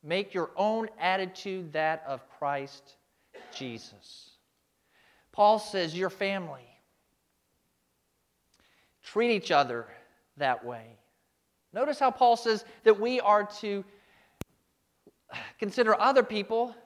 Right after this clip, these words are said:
better than us. I think the reason we do that, because when we do that, we're more likely to treat them well. If we look down on someone,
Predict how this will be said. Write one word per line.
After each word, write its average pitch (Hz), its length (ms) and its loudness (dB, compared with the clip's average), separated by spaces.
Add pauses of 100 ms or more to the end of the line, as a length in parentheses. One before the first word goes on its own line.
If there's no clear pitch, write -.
(120)
better 269 400 4
than 165 140 -2
us. - 500 -14 (840)
I 185 80 -2
think 269 180 4
the 262 80 8
reason 247 280 2
we 214 140 2
do 262 220 -2
that, 226 240 2
because 202 380 0 (140)
when 294 240 0
we 285 120 0
do 185 220 -2
that, 196 200 2
we're 196 300 0 (800)
more 233 320 8
likely 202 460 2
to 185 100 -2
treat 233 380 -6
them 170 220 -2
well. 175 380 -2 (800)
If - 140 0
we 339 120 4
look 294 220 6
down 220 300 2
on 185 160 2
someone, 139 680 -6